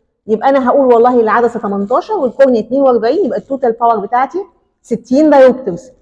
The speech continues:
تمام؟ وبالتالي لو قسمت ال ستين على أربعة هيطلع لي الباور بتاعتي كام؟ خمستاشر.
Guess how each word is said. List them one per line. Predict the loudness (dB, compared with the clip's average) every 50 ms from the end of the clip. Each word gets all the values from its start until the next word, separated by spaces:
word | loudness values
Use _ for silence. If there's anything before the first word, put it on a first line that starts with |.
| _ _ _ _ _
تمام؟ | -8 -4 -2 -2 0 0
وبالتالي | -2 -2 -2 -2 0 0 2 4 4
لو | 2
قسمت | 2 0 0 -2 -2 -2 -2
ال | -8 -10
ستين | -10 -14 -16 -12 _ -4 -4 0
على | 0 0 0 0
أربعة | -2 -2 0 2 2 2 2 0
هيطلع | -4 -4 -2 0 2 2
لي | 2 2
الباور | 0 -2 -2 0 2 2 2 0 -2
بتاعتي | -4 -6 -6 -6 -10 -8 -6
كام؟ | -6 -6 -6 -8 -12 -14 _ _ _ _ _
خمستاشر. | _ -6 -6 -6 -6 -8 -8 -10 -10 -10 -10 -12 -18